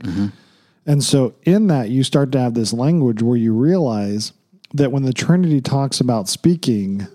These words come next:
Speaker 2: they're talking about testifying and their testimony being not alone,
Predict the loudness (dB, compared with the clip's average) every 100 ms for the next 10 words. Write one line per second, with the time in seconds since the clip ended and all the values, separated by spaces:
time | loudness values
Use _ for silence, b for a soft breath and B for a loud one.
0 | _ _ _ _ -10 -2 2 2 0 0
1 | 0 0 -2 0 0 -2 -4 -2 -2 0
2 | 0 0 0 0 0 -2 -2 -2 -2 0
3 | 0 0 -2 0 0 0 -2 -4 b b
4 | b b b b b b -20 -4 0 2
5 | 0 0 0 0 -2 -2 0 2 2 2
6 | 2 0 -2 -4